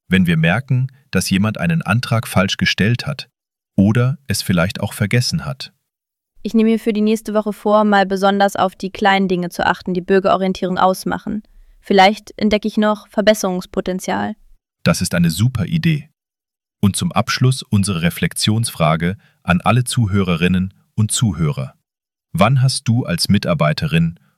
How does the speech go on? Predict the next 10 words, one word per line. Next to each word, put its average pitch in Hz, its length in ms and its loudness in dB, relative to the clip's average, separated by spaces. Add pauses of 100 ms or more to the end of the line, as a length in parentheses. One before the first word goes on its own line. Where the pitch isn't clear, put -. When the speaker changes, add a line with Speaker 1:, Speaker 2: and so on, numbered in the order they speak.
(200)
Speaker 1:
oder 156 180 2
Mitarbeiter 87 600 0
zuletzt - 440 -2
erlebt, 73 500 -4 (320)
dass - 200 -2
echte 117 300 0
Bürgerorientierung, 82 1120 -2 (440)
zum 90 160 0
Beispiel 80 340 0
Barrierefreiheit, 82 960 -2